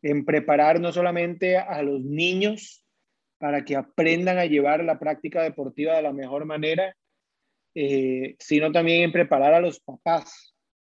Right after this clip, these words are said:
¿verdad? Y a todo el grupo de apoyo que está detrás del chico o de la chica, eh, en esa práctica deportiva, que, que ahí hay un trabajo grandísimo que hacer,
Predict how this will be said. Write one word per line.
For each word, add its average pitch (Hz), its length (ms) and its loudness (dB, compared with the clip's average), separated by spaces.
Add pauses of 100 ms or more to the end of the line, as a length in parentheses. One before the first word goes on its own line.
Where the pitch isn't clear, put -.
(360)
¿verdad? 151 420 0
Y 143 140 -2
a 139 80 -4
todo 156 260 2
el 165 140 2
grupo 170 360 2
de 170 100 2
apoyo 165 440 -2
que 156 80 -6
está 147 200 -2
detrás 156 420 -2
del 165 180 -14
chico 175 500 -8 (440)
o 147 120 -4
de 143 80 0
la 139 140 2
chica, 190 500 0 (440)
eh, 139 380 2
en 135 460 -4
esa 151 180 -2
práctica 160 380 2
deportiva, 147 540 0
que, 123 260 -8
que 135 140 -10
ahí 131 160 -2
hay 147 140 4
un 156 100 -2
trabajo 151 500 4
grandísimo 143 1160 -2
que 165 100 0
hacer, 170 460 2